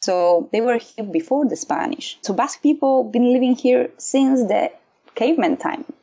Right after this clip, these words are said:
And they also use another language that is called Euskera. And this is what connects them between the French and the Spanish villages.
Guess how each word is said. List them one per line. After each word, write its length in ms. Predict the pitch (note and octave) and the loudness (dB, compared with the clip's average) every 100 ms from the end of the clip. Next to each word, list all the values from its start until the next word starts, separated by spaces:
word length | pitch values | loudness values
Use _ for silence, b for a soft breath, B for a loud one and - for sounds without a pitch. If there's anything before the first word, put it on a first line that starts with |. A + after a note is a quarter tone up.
| _ _ | _ _
And 200 | G3 F#3 | -2 0
they 80 | F3 | 0
also 340 | - - G3+ | -2 -2 -2
use 280 | F#3+ F3 G3 | 0 -2 -2
another 300 | G3 E3+ D#3+ | -2 0 2
language 480 | D3 - A#3+ D#4 D#4+ | 2 0 2 0 2
that 120 | F3 | -2
is 140 | D3+ - | -4 -4
called 220 | D#3 D3+ | -4 0
Euskera. 720 | E3+ D#3 - - D#3+ A3+ - _ _ | 0 -2 -4 -2 -2 -2 -6 _ _
And 220 | F#3+ E3+ E3 | -2 0 0
this 120 | F3+ | -2
is 100 | E3+ | -2
what 180 | E3+ - | -2 0
connects 500 | F3 D#3 - - - B B B _ | -2 -2 -6 -20 -20 B B B _
them 380 | F3 F3 G#3+ G#3 _ _ | -4 -2 -2 -8 _ _
between 500 | - - F3+ E3+ - - _ | -10 -4 0 0 -2 -6 _
the 180 | - - | -6 -6
French 480 | - F3 F3 G3+ - | -2 -2 -2 -6 -6
and 200 | E3+ F3 | -4 -4
the 60 | E3+ | -6
Spanish 400 | - D#3 D#3 D#3+ | -8 -8 -8 -8
villages. 560 | - F3+ - - - | -8 -8 -12 -20 -20